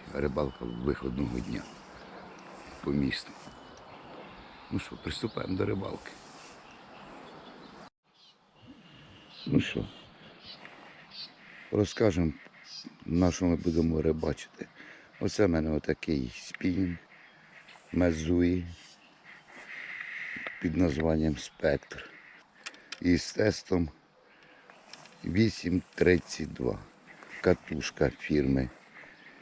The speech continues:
фірми Тіка, Лібра.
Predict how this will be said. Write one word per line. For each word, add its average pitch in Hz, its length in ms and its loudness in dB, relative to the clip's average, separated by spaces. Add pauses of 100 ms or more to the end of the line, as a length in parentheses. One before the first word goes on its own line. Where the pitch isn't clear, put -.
(360)
фірми 73 460 4
Тіка, 98 540 0 (240)
Лібра. 80 540 4